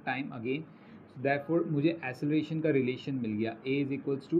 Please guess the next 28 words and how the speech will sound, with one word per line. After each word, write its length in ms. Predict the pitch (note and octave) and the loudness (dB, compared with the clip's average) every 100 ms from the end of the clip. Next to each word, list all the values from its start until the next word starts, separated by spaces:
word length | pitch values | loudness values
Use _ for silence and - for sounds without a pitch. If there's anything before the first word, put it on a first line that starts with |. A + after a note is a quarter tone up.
| E3+ C#3 | 2 0
A 80 | C3+ | -2
tan 240 | B2+ A#2 | -2 -6
theta। 240 | A2 G#2+ A2 | -4 -6 -8
So, 200 | - B2+ | -6 -2
this 160 | C#3 C#3+ | -2 0
is 80 | C#3 | 0
the 100 | D3 | 0
relation 380 | B2 A#2+ A#2+ C3 | 0 -4 -6 -8
of 100 | A#2+ | -4
the 120 | A#2 | -4
acceleration, 580 | A2 A2+ G#2 G#2+ - - - - - - - - - - | -6 -12 -16 -18 -20 -20 -20 -20 -20 -20 -20 -20 -20 -2
correct? 280 | C3 D3+ - - - - - - - | 2 2 0 -12 -20 -20 -20 -20 0
फैंटास्टिक। 600 | C3 B2 B2+ B2+ - A#2 - | 4 4 2 -2 -4 -14 -6
तो 80 | C#3+ | -4
हमें 320 | C#3 D3 D#3 | -2 -2 -2
एक्सेलरेशन 500 | C#3 - D3+ D3 D#3+ D#3+ - D3 | -4 -2 -4 -2 -6 -8 -10 -4
मिल 180 | C#3+ C#3+ | -2 0
गया, 140 | D#3 | -2
इसकी 400 | D3+ B2 - D#3 | -2 -8 -4 0
एक्सेलरेशन 480 | D3+ D3 D3 C#3 D#3 | 0 -2 -6 -6 -8
A 300 | - C#3+ D3+ | -6 -4 -4
है, 300 | D3 D#3+ D3 | -4 -4 -6
इसकी 280 | - - D3 | -6 -2 0
एक्सेलरेशन 520 | C#3 C3+ C#3 C#3+ D3 | 0 -4 -4 -4 -8
स्मॉल 360 | - A#2+ A2 | -6 -6 -6
ए। 140 | A2 G#2+ - - - - - - - - - - | -6 -10 -14 -20 -20 -20 -20 -20 -20 -20 -4 2
तो 80 | |
एक 340 | G3 G3 G3 | 8 8 8